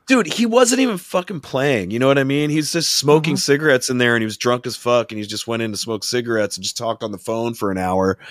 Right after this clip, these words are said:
Speaker 1: And apparently he's, he was Native American or something, but I didn't care. I didn't, couldn't even see him. I just know I was playing, and I just started,
Speaker 2: Right.
Speaker 1: like,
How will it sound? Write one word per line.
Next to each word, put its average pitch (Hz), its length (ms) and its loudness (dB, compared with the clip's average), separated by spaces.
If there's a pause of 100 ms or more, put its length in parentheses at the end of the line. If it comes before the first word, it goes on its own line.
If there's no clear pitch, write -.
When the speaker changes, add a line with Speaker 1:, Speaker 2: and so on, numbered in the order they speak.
(420)
Speaker 1:
And 104 380 2
apparently 151 540 4
he's, 120 120 0
he 95 160 -6
was 113 160 -4
Native 113 260 2
American 107 560 0
or 110 60 -2
something, 110 480 -2
but 110 140 0
I 147 100 4
didn't 185 200 2
care. 120 280 4
I 131 60 6
didn't, 185 200 -2
couldn't 220 140 -2
even 233 160 -2
see 143 320 2
him. 113 140 2
I 131 80 4
just 151 160 -4
know 160 120 -2
I 139 60 0
was 127 160 -2
playing, 120 480 -4
and 110 80 -6
I 113 60 -2
just 120 180 -6
started, 120 320 0
Speaker 2:
Right. 101 120 0
Speaker 1:
like, 90 120 -8